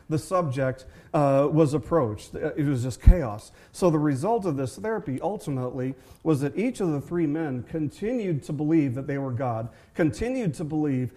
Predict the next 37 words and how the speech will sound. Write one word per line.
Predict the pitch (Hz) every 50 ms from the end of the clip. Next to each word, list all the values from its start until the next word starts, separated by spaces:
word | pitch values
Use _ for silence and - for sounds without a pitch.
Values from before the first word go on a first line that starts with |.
| - - _
that | - 151 139
they | 160 165 170
were | 160 147 147 139 131
Jesus | 113 - 147 156 165 147 135 123 -
Christ. | - - - 165 143 120 113 117 113 - - - - - -
And | 156 156 143
whenever | 151 156 175 214 233 233
there | 190 185 175
was | 165 147 131
an | 143 -
argument | - 240 175 220 220 165 151 139 135 135 135 131
or | 135 123 123 123
a | 117
disagreement | 113 170 190 - - 143 117 135 160 180 214 208 170 143 143 156
or, | 160 151 127 123 123
or | - 151 123 117 113
a | 110
fight | 101 - - 147 190 190 165 147 -
about | - 135 123 131 127 127 -
the | 131
matter, | 131 131 127 123 127 139 139 - - - - -
each | - 180 208 - -
of | 196 175
the, | 156 151 127 - -
uh, | 165 143 131 123 131
each | - 196 185 -
one | - 160 160
of | 160 143
the | 135
men | 135 131 131 131
would | 123 123 120 -
simply | - - 156 151 175 160 135
conclude | - - 135 120 - - 139 131 123 127 117 - - - - -
that | - 151 -
the | 135 123 135
other | 165 226 208 185 156
two | - - - 135 127 123 127